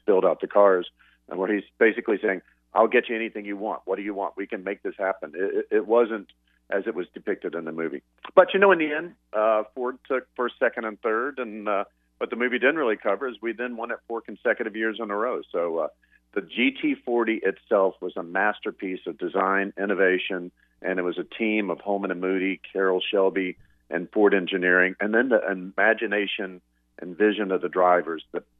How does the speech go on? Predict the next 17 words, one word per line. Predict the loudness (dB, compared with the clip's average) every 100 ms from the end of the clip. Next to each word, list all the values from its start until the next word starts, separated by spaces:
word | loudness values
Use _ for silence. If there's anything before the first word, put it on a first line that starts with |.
| -10
that | -2
brought | 2 4
everything | 2 -2 -6 -8
to | -8
bear. | -4 -2 -4 -6
So, | -10 -12 _ _ _ -4
uh, | -4 -4 _ -6
a |
good, | 2 4 4 2
it's | 0 0
a |
good | 0 2 0 -4 _ -4
action | -4 -4 -12 -8
flick | -8 -8
if | -10
you | -6
like | -4 -6